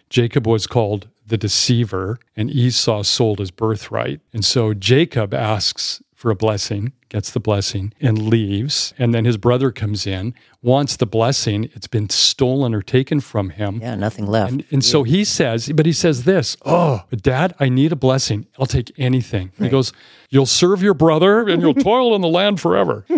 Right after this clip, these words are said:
Speaker 3: You said you'd take anything. <laughs>
Speaker 1: Yeah. So the story goes on, and after he, d-, you know, Isaac dies, Jacob is still a deceiver. He hears that Esau is coming with four hundred men, and he goes, "Oh no,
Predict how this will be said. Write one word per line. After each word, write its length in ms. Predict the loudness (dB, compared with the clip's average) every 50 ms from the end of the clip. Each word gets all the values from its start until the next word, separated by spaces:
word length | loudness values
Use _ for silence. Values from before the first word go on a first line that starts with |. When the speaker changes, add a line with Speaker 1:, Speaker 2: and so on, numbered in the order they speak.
| 0 0 -2 -2 -2 -2 -4 0
Speaker 3:
You 100 | 0 2
said 200 | 4 4 2 2 2
you'd 140 | -2 -2 0
take 200 | 2 2 2 2
anything. 460 | 2 2 2 0 0 0 0 2 2 2
<laughs> 40 | 2
Speaker 1:
Yeah. 560 | 2 2 2 0 0 0 -2 -4 -4 -4 -2
So 380 | 0 2 2 2 2 0 -2 -2
the 80 | -2
story 280 | -2 0 0 0 2 2
goes 160 | 2 2 2 0
on, 240 | 0 2 2 2
and 180 | 0 0 -2 -2
after 300 | 0 -2 -2 -2 -2 -4
he, 80 | -4 -4
d-, 140 | -4 -6 -12 -14 -8
you 100 | -4 -4
know, 140 | -2 -2 0
Isaac 340 | 0 0 0 -2 -4 -6 -4
dies, 420 | -2 -2 0 0 -2 -2 -6 -8 -2
Jacob 360 | 0 0 0 0 0 -2 -2
is 100 | -2 -2
still 260 | -2 0 0 2 2
a 60 | 0
deceiver. 800 | 0 -2 -4 -2 0 0 0 2 2 0 0 0 -2 -4 -6 -10 _
He 180 | _ -6 -4 -2
hears 360 | 0 0 0 0 0 0 -2
that 160 | -2 -4 -4 -2
Esau 480 | 0 0 0 0 0 -2 -2 -2 0 -2
is 100 | -4 -6 -8
coming 360 | -6 -4 -2 0 0 0 -2
with 140 | -2 -4 -4
four 280 | 0 0 0 2 2
hundred 260 | 0 0 0 0 0
men, 500 | 0 0 0 2 0 0 -2 -4 -8 -10 -12 _ _ -6
and 220 | -4 -2 -2 0
he 100 | 0 0
goes, 260 | 0 0 0 0 -2 -6 -4 -2
"Oh 180 | 0 2 2 2
no, 520 | 2 2 2 2 2 0 -2 -2 -4